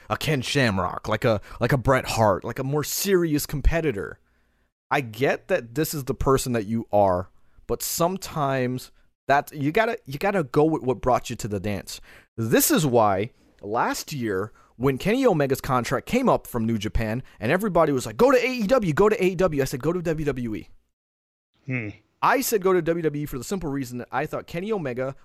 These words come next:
Speaker 1: would do better under a Vince McMahon, under a writing team. They would have, to me, they would have booked him properly."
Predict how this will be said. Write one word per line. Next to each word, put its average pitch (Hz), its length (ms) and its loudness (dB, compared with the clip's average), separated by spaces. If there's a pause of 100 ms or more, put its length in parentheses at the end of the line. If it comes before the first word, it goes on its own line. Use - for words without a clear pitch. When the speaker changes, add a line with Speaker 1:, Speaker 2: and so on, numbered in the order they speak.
Speaker 1:
would 139 200 -2
do 175 160 -6
better 160 420 0
under 139 240 -4
a 135 100 -2
Vince 131 260 -8
McMahon, 120 400 -6
under 131 200 -2
a 131 60 2
writing 127 440 0
team. 117 420 -10 (880)
They 196 200 2
would 220 160 2
have, 180 240 -2
to 180 120 -6
me, 208 400 -4
they 175 160 0
would 185 140 0
have 131 160 -4
booked 185 240 2
him 139 140 -6
properly." 131 600 -4